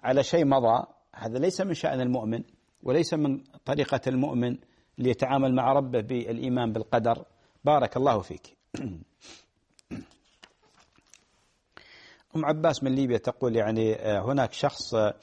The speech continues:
أراد أن يتزوج امرأة وذهب عند الكعبة ووضع يده على الكعبة وسأل الله بأن ما تتزوج إلا هو. آه، تقول المرأة ما تريد هذا الرجل،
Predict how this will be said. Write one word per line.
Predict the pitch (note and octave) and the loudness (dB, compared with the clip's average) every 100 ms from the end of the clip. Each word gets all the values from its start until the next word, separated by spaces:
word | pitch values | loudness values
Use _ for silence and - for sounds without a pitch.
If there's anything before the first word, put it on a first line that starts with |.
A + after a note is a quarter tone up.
| - - _ A#2+ | -20 -20 _ 0
أراد | C3 C3+ A2+ | 2 2 2
أن | A2 | -2
يتزوج | G2+ A2+ A#2 A#2+ G#2 - | -4 -4 -2 0 0 -2
امرأة | B2 A#2+ G2+ | -4 -2 2
وذهب | G#2+ A#2 A2+ A2+ | 2 2 0 0
عند | A2 G#2 G2 | 0 -2 -4
الكعبة | G2 - C#3 B2+ | -4 -2 0 2
ووضع | A#2 A#2+ G#2+ | 2 2 2
يده | A#2+ A#2+ | 2 2
على | G2+ G#2 | 2 0
الكعبة | G2+ - C#3+ C3+ C#3+ | -2 -2 -2 0 0
وسأل | C3+ B2 C3+ - _ _ _ - D#3+ C#3 B2+ | 2 4 4 2 _ _ _ -4 -2 2 2
الله | B2+ C#3 C3 | 2 2 0
بأن | B2+ A#2 A#2 | -2 -4 -2
ما | C3 C#3+ C3+ | -2 0 -2
تتزوج | - - A#2 C3 C3+ B2+ B2+ | -4 -4 -2 -2 0 -2 -2
إلا | B2+ A#2 | -2 0
هو. | G#2+ A#2 D#3 F3+ | 0 0 -2 -4
آه، | - B3 - F#3 | -6 -6 -8 -8
تقول | - F3 G3+ F#3 | -8 -2 0 2
المرأة | E3 E3+ F#3+ D#3+ E3+ E3 _ _ _ | 2 2 2 2 0 -2 _ _ _
ما | - | -4
تريد | G3 E3 C#3+ G2+ | -2 0 0 2
هذا | G#2+ G#2+ | 0 2
الرجل، | G#2 F#2 | 0 -2